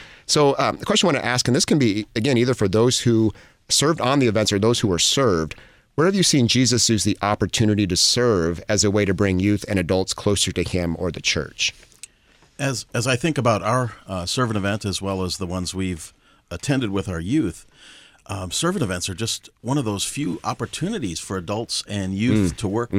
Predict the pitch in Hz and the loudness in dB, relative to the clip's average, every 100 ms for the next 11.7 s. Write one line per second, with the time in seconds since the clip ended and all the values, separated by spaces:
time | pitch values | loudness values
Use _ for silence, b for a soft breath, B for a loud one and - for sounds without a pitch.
0 | 98 104 117 107 95 - 104 107 - 120 | 2 2 2 0 -4 -8 -8 -6 -4 -4
1 | - - B B B B 95 87 82 80 | -8 -20 B B B B -8 -6 -6 -8
2 | 78 - 107 113 98 104 120 127 110 - | -12 -10 -4 -2 -4 -2 -2 -2 -2 0
3 | 110 104 101 98 107 104 98 95 101 113 | 0 0 -2 -2 -2 -2 -2 -4 -4 -4
4 | 104 - 104 - 107 104 - B B B | -4 -2 -4 -2 -4 -4 -8 B B B
5 | - 92 101 85 98 101 92 90 - 117 | -8 -4 -4 -4 -4 -2 -2 -4 -4 -2
6 | 107 95 98 98 - 101 92 87 85 85 | -2 -2 -2 -4 -6 -6 -6 -6 -8 -6
7 | 104 92 110 98 95 101 107 92 85 82 | -8 -6 -6 -4 -4 -4 -4 -6 -8 -8
8 | 80 80 78 - 85 82 - 82 82 - | -10 -10 -14 -12 -10 -10 -10 -12 -12 -12
9 | 90 87 90 95 85 85 95 120 - _ | -10 -6 -6 -6 -6 -4 -4 -4 -8 _
10 | B B B 92 85 80 90 78 76 92 | B B B -10 -10 -8 -8 -8 -10 -8
11 | 90 98 117 120 - - | -6 -4 0 0 0 -2